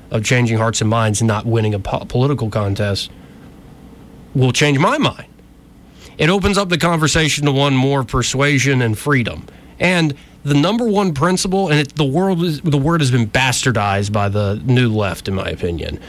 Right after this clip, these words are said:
but the original principle of tolerance, religious tolerance, was really the founding principle of classical liberalism,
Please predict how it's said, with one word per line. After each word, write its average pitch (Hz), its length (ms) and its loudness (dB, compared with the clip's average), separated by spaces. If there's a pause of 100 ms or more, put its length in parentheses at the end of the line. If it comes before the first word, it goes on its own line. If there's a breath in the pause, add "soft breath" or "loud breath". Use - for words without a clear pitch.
(220 loud breath)
but 143 140 0
the 143 240 2
original 160 500 0
principle 143 580 0
of 107 180 -10
tolerance, 170 840 0
religious 131 540 2
tolerance, 127 560 0
was 120 160 -2
really 131 240 2
the 120 100 -4
founding 127 360 0
principle 123 400 0
of 110 60 -4
classical 123 440 -2
liberalism, 147 640 0